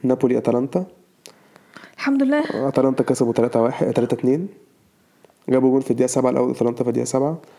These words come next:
Speaker 1: نابولي عدلوا في الدقيقة أربعين، الشوط الأول خلص واحد واحد. نابولي جابوا جون في الدقيقة سبعة وأربعين. آه، أتلانتا كان عندهم فرصة في الدقيقة اتنين وخمسين بس خبطوا العارضة.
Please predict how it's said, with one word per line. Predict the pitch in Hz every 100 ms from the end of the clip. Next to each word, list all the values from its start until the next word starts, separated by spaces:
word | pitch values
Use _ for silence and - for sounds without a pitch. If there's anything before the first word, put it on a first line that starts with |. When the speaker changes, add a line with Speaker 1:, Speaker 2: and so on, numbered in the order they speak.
| - - - _ _ _ _ _ -
Speaker 1:
نابولي | 147 143 131
عدلوا | 117 120 139
في | 135
الدقيقة | 123 127
أربعين، | 123 113 117 143 175 - _ _ _
الشوط | - 127
الأول | 123
خلص | - 120 135
واحد | 120
واحد. | 117 131 165 - - - _ _ _ _ _ _ _ _ _ _ _ -
نابولي | - 160 170 143
جابوا | 139 139
جون | 143
في |
الدقيقة | 127 135
سبعة | 135
وأربعين. | 127 110 110 143 - - _ _ _ _ _ _ _ _ - _ _ - _ _ _ _ -
آه، | 131 123 123 -
أتلانتا | 139 151 160
كان | 131
عندهم | 143
فرصة | -
في | 143
الدقيقة | 131
اتنين | 143
وخمسين | 143 127 139
بس | 139 -
خبطوا | 135 135 123
العارضة. | 123 147